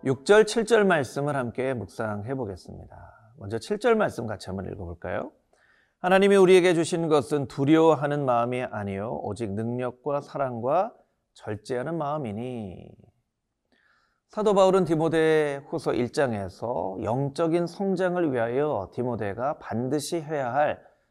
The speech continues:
두 가지를 권면하고 있습니다. 첫 번째는 두려움을 극복하라라는 것이고,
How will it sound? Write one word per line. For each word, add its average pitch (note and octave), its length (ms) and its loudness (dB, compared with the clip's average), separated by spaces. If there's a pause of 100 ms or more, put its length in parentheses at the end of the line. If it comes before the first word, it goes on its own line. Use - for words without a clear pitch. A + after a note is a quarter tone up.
(160)
두 - 140 -6
가지를 D3 320 4
권면하고 C3 460 -2
있습니다. F#2+ 480 -10
첫 - 180 -14
번째는 C3 440 -8
두려움을 B2+ 640 -2
극복하라라는 G#2+ 1200 -6
것이고, G#2+ 720 -10